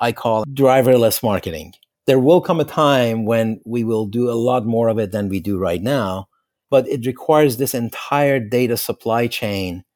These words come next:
to operate with consistency, with accuracy, all the kind of pitfalls of data. Now,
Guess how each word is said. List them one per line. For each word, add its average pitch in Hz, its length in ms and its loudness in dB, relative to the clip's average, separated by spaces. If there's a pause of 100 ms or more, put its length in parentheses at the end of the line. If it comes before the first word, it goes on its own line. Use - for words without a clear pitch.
(320)
to - 240 -8
operate 110 640 0
with 101 320 -4 (120)
consistency, 120 1160 -2 (240)
with 101 160 -2
accuracy, 110 960 -2 (360)
all 147 340 2
the 123 80 -2
kind 120 180 -2
of - 80 -6
pitfalls 104 500 -4
of 95 140 -6
data. 90 480 -2 (420)
Now, 110 300 0